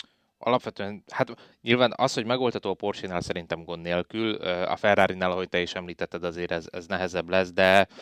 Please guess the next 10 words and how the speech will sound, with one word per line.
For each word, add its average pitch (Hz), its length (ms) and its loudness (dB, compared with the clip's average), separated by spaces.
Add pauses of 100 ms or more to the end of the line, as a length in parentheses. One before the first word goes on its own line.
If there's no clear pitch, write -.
(120)
szerintem 110 380 0
annak 101 240 -4
annyira 95 260 -4
profik, 92 340 -8
hogy 90 120 -10
ezt, 87 180 -4
ezt 87 160 -12
meg 101 140 -8
tudják 92 320 -4
oldani. 113 420 -2